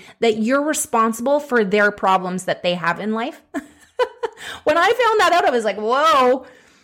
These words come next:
It's different once you have them there. But knowing that you are responsible for someone else and their lack of ability to work through their own problems.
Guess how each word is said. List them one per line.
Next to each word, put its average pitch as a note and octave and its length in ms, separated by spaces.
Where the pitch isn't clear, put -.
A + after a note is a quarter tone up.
It's G#3+ 200
different C#4 360
once C#4+ 200
you A#3 120
have G3+ 400
them B3 180
there. B3+ 380
But B3 180
knowing C#4+ 520
that B3+ 120
you B3 260
are B3+ 140
responsible A3+ 1040
for G3+ 760
someone D4 480
else A3+ 280
and A3 140
their G#3 160
lack A3 460
of A#3+ 120
ability A3+ 600
to G#3 160
work G#3+ 360
through B3+ 220
their G#3+ 240
own A3 280
problems. G3+ 720